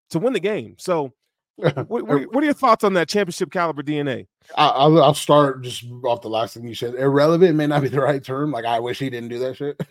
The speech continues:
Speaker 2: <laughs> Like, I, <laughs> but, but I, you obviously, you take, this is what I said in, I said in the tweet, you take what you take with Josh Allen. It is what it is, and it ain't
Speaker 1: It's
Speaker 2: what it ain't.
Speaker 1: experience.
Speaker 2: So, <laughs> right, like, you're gonna get, sometimes you're gonna get where he plays perfect is forty to seventeen. Sometimes
Speaker 1: Mm-hmm.
Speaker 2: you're gonna get the interceptions,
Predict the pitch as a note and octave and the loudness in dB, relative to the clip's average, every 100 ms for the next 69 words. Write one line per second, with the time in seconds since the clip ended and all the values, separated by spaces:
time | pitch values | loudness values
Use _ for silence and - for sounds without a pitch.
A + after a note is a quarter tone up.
0 | D3 - _ A2+ A2 B2 - G#3+ E3 C#3+ | -14 -20 _ -8 -4 -6 0 2 4 4
1 | C3 - - _ _ _ C3 C#3 B2+ A#2+ | 2 -2 -14 _ _ _ -2 0 0 -2
2 | C3 C3 B2+ C#3+ D3+ D#3 C#3+ D3 D3 C#3+ | -2 -4 -6 -4 2 4 4 4 2 0
3 | D3 C#3+ C#3+ D3 C#3 C#3 D3 C#3+ C#3+ C3+ | -4 -4 -2 -2 -2 -4 -6 -4 -4 -4
4 | B2+ C3+ B2+ A#2+ A#2 A2+ C#3 A2 - C3 | -4 -8 -10 -10 -12 -12 -12 -12 -14 -14
5 | B2+ - D3+ C#3+ - _ _ _ _ C3 | -14 -4 -2 -2 -6 _ _ _ _ -6
6 | B2+ A#2+ C#3+ B2+ A#2 A2 G#2 G#2+ G#2 G2+ | -6 -6 -4 -4 -6 -8 -6 -6 -10 -10
7 | A2 C3+ C3 B2+ B2 C3 C3 B2 A2 A2 | -6 -4 -4 -6 -8 -6 -6 -6 -8 -10
8 | A#2 - A#2 - A2+ G#3 D#3 A#2+ A#2+ G#2+ | -6 -4 -4 -4 -2 0 -2 -4 -6 -6
9 | A2+ _ C3 C3 A#2+ A#2+ A#2+ A#2+ C3 C#3 | -12 _ 2 2 2 0 -2 -2 -2 -2
10 | C#3+ C#3 C#3 F3+ C3+ _ _ D#3 D#3 E3 | -2 -2 2 2 2 _ _ -4 0 2
11 | D#3 D3+ D3+ D3+ C#3 D#3 D3+ - C#3 C3 | 2 0 -2 -2 0 0 0 -4 -8 -6
12 | C#3+ C#3+ C#3 - D3+ C#3 D3 C3 B2 C3 | -4 -2 -2 -2 -4 -4 -8 -8 -12 -10
13 | C3+ C3+ C3+ C3 - C3 B2+ - B2 A#2 | -6 -4 -4 -6 -6 -8 -8 -14 -18 -16
14 | B2 C3+ D3+ - F#3 B2+ B2 C3 B2+ B2 | -10 -6 -6 -8 -8 -8 -6 -8 -8 -10
15 | - B2 B2 B2 _ | -8 -8 -8 -20 _